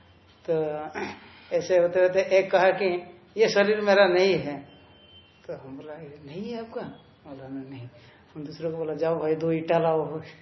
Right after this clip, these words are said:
इसका एक ईंटा नीचे रखेंगे, ऊपर में एक पत्थर रखेंगे, उनका उंगली को सब एकदम मतलब, मतलब चूर-चूर कर देंगे, चूर्ण कर देंगे, तो पता चलेगा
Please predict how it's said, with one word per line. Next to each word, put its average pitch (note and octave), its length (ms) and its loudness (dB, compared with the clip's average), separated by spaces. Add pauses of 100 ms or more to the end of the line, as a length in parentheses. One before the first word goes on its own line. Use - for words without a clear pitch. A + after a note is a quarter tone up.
(600)
इसका E3+ 200 -8
एक E3 260 0
ईंटा E3+ 220 -2
नीचे D#3+ 300 2
रखेंगे, E3+ 360 -2
ऊपर E3 340 -2
में E3+ 140 -4
एक D#3+ 60 -4
पत्थर D#3+ 300 -4
रखेंगे, E3+ 340 -2
उनका E3+ 160 -2
उंगली F3+ 380 -2
को F3+ 140 2
सब F3+ 280 0
एकदम F3 480 -2 (340)
मतलब, F3 340 -2
मतलब F3 300 -4
चूर-चूर G#3 400 0
कर E3+ 180 4
देंगे, E3+ 180 0
चूर्ण F#3 360 4
कर D#3+ 200 2
देंगे, D#3+ 220 -2 (540)
तो G3 80 -2
पता G3 340 0
चलेगा - 520 2